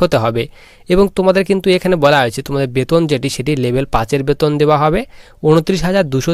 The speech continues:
থেকে বিরানব্বই হাজার তিনশো টাকা পর্যন্ত পার মান্থ বেতন দেওয়া হবে। এরপর এখানে তোমাদের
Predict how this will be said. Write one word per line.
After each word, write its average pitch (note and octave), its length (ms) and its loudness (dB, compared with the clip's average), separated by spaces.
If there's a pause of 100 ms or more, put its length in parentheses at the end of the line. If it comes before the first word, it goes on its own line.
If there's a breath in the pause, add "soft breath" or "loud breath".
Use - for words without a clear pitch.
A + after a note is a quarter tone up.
থেকে D#3 200 0 (360 soft breath)
বিরানব্বই E3+ 600 2
হাজার F#3 280 -2
তিনশো D3+ 260 -4
টাকা D3+ 180 0
পর্যন্ত B2 340 -2 (160)
পার B2 140 2 (100)
মান্থ C#3 200 0 (100)
বেতন B2+ 220 -2 (100)
দেওয়া B2+ 220 4
হবে। A2+ 200 -4 (480 soft breath)
এরপর F#3+ 300 4
এখানে F3 260 0
তোমাদের C#3+ 260 0